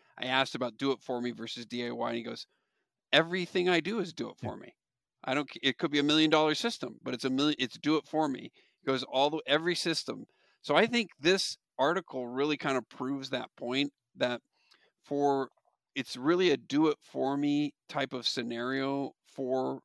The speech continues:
Speaker 1: the short term right now, um, until I think, and again, we all got com-, we all got eventually comfortable with smartphones and, and streaming media and all those sorts of things that,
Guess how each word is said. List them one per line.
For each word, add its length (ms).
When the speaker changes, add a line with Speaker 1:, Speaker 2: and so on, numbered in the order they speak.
Speaker 1:
the 80
short 360
term 300
right 200
now, 360
um, 300
until 600
I 60
think, 260
and 100
again, 340
we 120
all 160
got 160
com-, 240
we 120
all 140
got 200
eventually 400
comfortable 480
with 180
smartphones 720
and, 160
and 360
streaming 520
media 380
and 120
all 140
those 160
sorts 200
of 100
things 300
that, 140